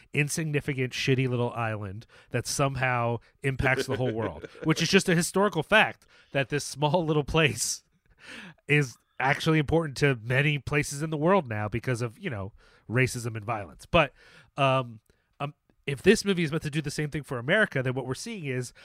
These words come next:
Speaker 1: America are the latecomers who don't know what the fuck they're doing and just sort of bumble their way into punching the right people and manage not to get killed.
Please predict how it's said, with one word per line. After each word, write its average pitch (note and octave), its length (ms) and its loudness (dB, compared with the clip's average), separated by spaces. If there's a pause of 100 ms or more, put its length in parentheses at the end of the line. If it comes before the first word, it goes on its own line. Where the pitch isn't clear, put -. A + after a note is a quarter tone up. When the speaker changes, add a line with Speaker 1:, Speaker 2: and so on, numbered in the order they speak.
(180)
Speaker 1:
America D3 680 4
are C3+ 240 4
the C3 240 -2
latecomers D#3 640 2
who C#3 60 0
don't C#3+ 220 2
know D3 100 6
what D3 140 6
the C3+ 80 0
fuck - 260 0
they're B2+ 140 0
doing D3 600 4 (380)
and D#3 180 6
just D#3+ 160 0
sort E3+ 180 6
of B2 120 -2 (260)
bumble E3+ 300 6
their D3+ 140 6
way D#3 200 2
into D3+ 160 -2
punching E3 380 -2
the C#3+ 100 0
right C#3+ 200 0
people C#3+ 360 0
and C3+ 80 0
manage C3+ 320 -2
not C3+ 180 0
to - 40 -10
get B2+ 180 -4
killed. F#2 320 -6